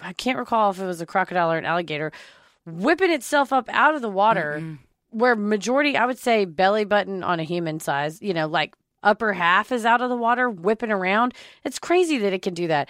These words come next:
Speaker 1: So that's already wild enough. And then you hear that there is a, you know, five, ten foot long thing that runs at you
Speaker 2: Mm-mm.
Speaker 1: on all fours like a land croc, and you say, "Oh, blimey, it's here."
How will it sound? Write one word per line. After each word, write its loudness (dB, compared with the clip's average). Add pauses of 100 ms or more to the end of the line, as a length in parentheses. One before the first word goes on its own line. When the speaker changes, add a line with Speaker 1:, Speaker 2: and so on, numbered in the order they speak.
(180)
Speaker 1:
So -6
that's 2
already 2
wild 0
enough. 0 (240)
And 2
then 4
you -4
hear 0 (580)
that 0
there 2
is -2
a, 2 (120)
you -4
know, -4 (160)
five, 2
ten -2
foot -2 (160)
long 2
thing -2
that 0 (320)
runs 2
at 4
you 4
Speaker 2:
Mm-mm. -6
Speaker 1:
on 4
all 4
fours -2
like 0
a 4
land 0
croc, 2 (500)
and 2
you 4
say, 2
"Oh, 6
blimey, 2
it's -4
here." 4